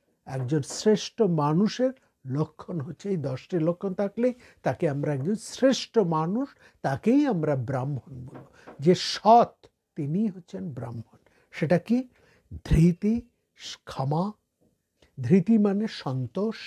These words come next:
ক্ষমা, দম অর্থাৎ দমন শক্তি, হ্যাঁ, বিষয় সম্পর্কের মধ্যে যাকে বিষয় তার চিত্তকে প্রভাবিত করতে পারে না,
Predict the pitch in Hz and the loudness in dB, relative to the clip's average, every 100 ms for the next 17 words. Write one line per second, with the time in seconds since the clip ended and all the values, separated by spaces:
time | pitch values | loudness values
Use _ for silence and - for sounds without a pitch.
0 | - _ _ _ _ _ - - 143 156 | -18 _ _ _ _ _ -4 2 2 2
1 | 202 - _ _ _ _ _ _ 131 123 | -2 -6 _ _ _ _ _ _ 0 6
2 | 165 180 147 113 _ _ - - - 151 | 6 6 2 -6 _ _ -14 -10 -6 -6
3 | - _ _ _ _ _ _ 101 104 170 | -6 _ _ _ _ _ _ 0 6 8
4 | 202 240 233 - - 156 - - 104 180 | 8 6 2 -2 -4 -4 -8 -16 -10 -8
5 | 226 - 151 - 240 226 - 202 175 190 | -8 -6 -8 2 4 4 2 -2 0 -2
6 | - 175 139 _ 160 165 147 156 170 165 | -2 -6 -6 _ -8 -4 -2 0 0 0
7 | 208 208 - _ _ _ 147 131 170 - | -2 -2 -6 _ _ _ -2 4 4 4
8 | 226 220 - - 165 - - 185 - - | 0 0 -6 -6 -6 -6 -4 -4 -2 -4
9 | - 233 233 190 170 196 226 214 196 - | 0 -2 2 4 6 6 4 0 -2 -6
10 | 131 - 135 - - - _ | -10 -10 -12 -12 -16 -20 _